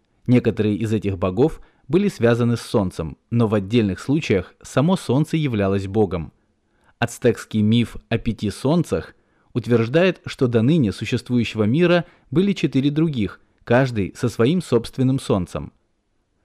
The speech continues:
Четыре ранних мира были разрушены один за другим из-за катастроф, зачастую насланных богами. Первое солнце было богом по имени Черный Тескотлипока. Он боролся со своим братом Кецалкоатлем,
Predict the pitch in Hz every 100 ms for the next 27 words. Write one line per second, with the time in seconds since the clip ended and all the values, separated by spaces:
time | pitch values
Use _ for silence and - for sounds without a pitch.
0 | _ - 135 131 113 110 113 107 98 -
1 | 135 160 110 107 120 113 107 117 123 -
2 | 90 - 107 117 117 110 101 98 101 160
3 | 151 _ - 123 120 117 107 98 - 151
4 | 160 - - 123 - 123 - 202 143 117
5 | 120 127 123 110 110 107 98 87 80 _
6 | _ _ _ _ _ _ 113 107 98 92
7 | - 156 160 - 92 113 127 101 113 151
8 | 151 120 - 117 147 143 143 127 - 135
9 | 127 123 - 120 - 123 127 - 110 -
10 | 85 - _ _ _ - 123 107 113 139
11 | - 113 110 - 113 107 95 107 131 139
12 | 127 - _ _ 131 - 123 117 - 123
13 | 92 - 80 -